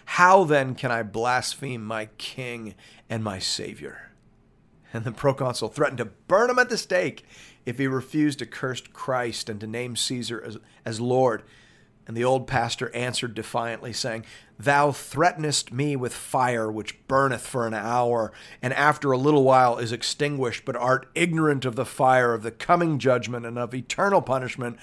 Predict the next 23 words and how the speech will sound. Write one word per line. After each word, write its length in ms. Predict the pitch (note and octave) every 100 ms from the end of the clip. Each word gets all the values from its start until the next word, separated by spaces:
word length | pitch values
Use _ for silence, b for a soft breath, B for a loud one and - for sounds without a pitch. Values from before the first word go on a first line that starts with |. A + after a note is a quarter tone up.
| B B
reserved 720 | C3 A#2+ - B2+ B2+ A#2+ -
for 220 | - B2
the 120 | A2+ A2+
ungodly. 920 | G#2+ G#2 G2+ F#2 F2 D2+ D2 - _ _ b b b
But 140 | B2+ A2+
why 380 | B2+ C#3 C3
tarriest 800 | A#2 - - B2 A#2+ G#2 - F2+
thou? 500 | F#2+ G2+ F#2+ F2 E2 B B B B
Bring 480 | A2+ C#3+ D3 C#3
forth 720 | A#2+ - - A#2+ A2+ A#2 - -
what 460 | - G2 G#2 G#2+ G#2+ _ _ -
thou 500 | F#2+ F#2 F2+ E2 D2+ - _
wilt." 600 | D#2+ D#2+ D2+ - - - _ _ _ _ _ _ b b b _ _ _ _ -
So 200 | - G2+
they 120 | F#2+
did. 280 | G#2 D#3 D#3 _ _ _ b b b b b -
They 80 |
burned 420 | G#2 G2+ C3 C3+ B2
him 60 |
at 60 | B2+
the 80 | -
stake, 360 | C#3 A#2 G#2
and 140 | G#2